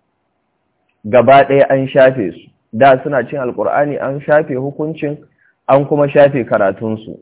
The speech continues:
Wannan asali ne a cikin Alƙur'ani, Allah ya gaya mana yana iya shafewa. "Ma nansakh min ayatin aw nunsiha,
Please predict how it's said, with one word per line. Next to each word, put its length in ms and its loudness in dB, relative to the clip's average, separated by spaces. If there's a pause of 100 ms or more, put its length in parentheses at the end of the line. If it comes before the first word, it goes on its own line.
Wannan 380 -6
asali 440 -2
ne 80 -6
a 140 -2
cikin 180 -12
Alƙur'ani, 540 -4
Allah 180 -2
ya 100 2
gaya 180 2
mana 160 0
yana 180 0
iya 220 -2
shafewa. 560 0
"Ma 160 4
nansakh 380 -4
min 160 -6
ayatin 460 -2
aw 160 -2
nunsiha, 540 -2